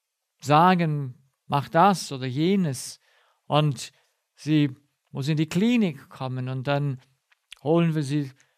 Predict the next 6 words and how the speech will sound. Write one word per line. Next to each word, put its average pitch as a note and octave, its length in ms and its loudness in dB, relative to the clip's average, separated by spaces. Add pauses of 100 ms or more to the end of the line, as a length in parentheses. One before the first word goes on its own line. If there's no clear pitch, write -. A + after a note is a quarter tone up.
(800)
als C3 260 -8
ich C3+ 140 -8
dann C#3 280 -4
nach B2+ 200 -4
Hause E3 320 0
kam, D3 320 -2